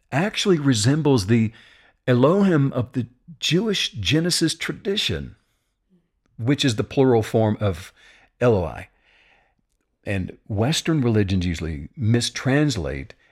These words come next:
Elohim as God, as though the spirit were singular. Now, the most important aspect of the,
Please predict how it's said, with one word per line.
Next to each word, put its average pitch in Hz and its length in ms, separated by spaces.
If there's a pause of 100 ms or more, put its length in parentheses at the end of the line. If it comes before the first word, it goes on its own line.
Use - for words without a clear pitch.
(160)
Elohim 117 640 (240)
as 113 400 (220)
God, 120 580
as 92 320
though 104 240
the 95 140
spirit - 560
were 123 180
singular. 113 720 (1400)
Now, 107 420 (480)
the 110 160
most 151 340
important 139 680 (120)
aspect 120 640
of 98 180
the, 98 200